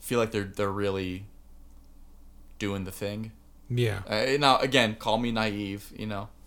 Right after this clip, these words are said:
Speaker 2: I feel like they're putting in, oh, excuse me. I feel like they put in at least some effort. I
Speaker 1: Yeah.
Speaker 2: mean, like,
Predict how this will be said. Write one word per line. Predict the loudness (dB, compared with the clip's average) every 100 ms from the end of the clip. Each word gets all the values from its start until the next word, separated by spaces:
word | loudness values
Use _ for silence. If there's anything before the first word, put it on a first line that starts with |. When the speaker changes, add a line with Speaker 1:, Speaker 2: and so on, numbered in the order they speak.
| -20 -20 -20 -20 -20 -20 -20 -6
Speaker 2:
I | 2 2
feel | 6 4
like | 6
they're | 8
putting | 10 10 8
in, | 4 4 0 -4 -12 -20 -20 -20 -18 -18 -16 -16 -18 -20 -20 -20 -4 4
oh, | 6 6
excuse | 4 -4 -4 -2 -2 -2
me. | -6 -8 -20 -20 -20 -20 -20 -20 -18 -2
I | 4
feel | 6
like | 6
they | 6 4
put | 4 4
in | 4 0 -6 -2
at | 2
least | 2 2
some | -2 -2
effort. | -2 -2 -4 -4 -8 -6 2
I |
Speaker 1:
Yeah. | 4 4
Speaker 2:
mean, | 2 2
like, | 4 4 2 -4